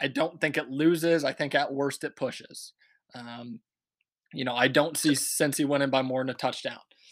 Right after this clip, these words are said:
Forty-niners, they're a tough team. They're playing everyone tough. They're, they're red hot. Uh, eight and a half. Love that. Three units there. Then I'm gonna get in here. S-, gonna take K C money line. K C money line right now, as we record this, is even money.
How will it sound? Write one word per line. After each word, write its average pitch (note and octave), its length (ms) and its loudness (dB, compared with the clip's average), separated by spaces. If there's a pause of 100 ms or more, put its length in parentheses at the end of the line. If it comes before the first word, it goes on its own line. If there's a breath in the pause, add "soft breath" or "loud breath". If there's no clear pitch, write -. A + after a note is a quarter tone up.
(580 loud breath)
Forty-niners, G3 760 6 (180)
they're D3+ 140 4
a C3+ 60 0
tough E3+ 280 2
team. D#3+ 260 -2
They're D3 100 4
playing D3+ 300 2
everyone D3+ 460 2
tough. D3+ 320 4
They're, B2+ 220 -6
they're C3+ 160 -2
red D3 260 4
hot. D3+ 380 2 (420)
Uh, B2+ 260 -2
eight D3+ 140 -4
and D3 80 -12
a D3 60 -6
half. C3+ 340 0
Love C3+ 220 2
that. C3 340 2
Three D3+ 240 0
units C#3 340 -2
there. B2 320 -8 (680)
Then F3 140 4
I'm G3 60 4
gonna F#3 160 2
get E3 180 4
in E3 120 4
here. C3+ 140 0
S-, - 260 -10 (140)
gonna F#3+ 160 0
take G3 220 4
K F3 180 2
C E3+ 180 -2
money C#3+ 260 2
line. A#2+ 260 -4
K D#3+ 160 -2
C E3+ 140 -4
money D#3 240 0
line C#3+ 280 2
right D#3 280 4
now, D3 320 0
as D3 220 2
we D3 120 -2
record C#3+ 440 -2
this, C3 180 -2
is B2+ 300 -8
even D#3 300 -4
money. C3 380 -4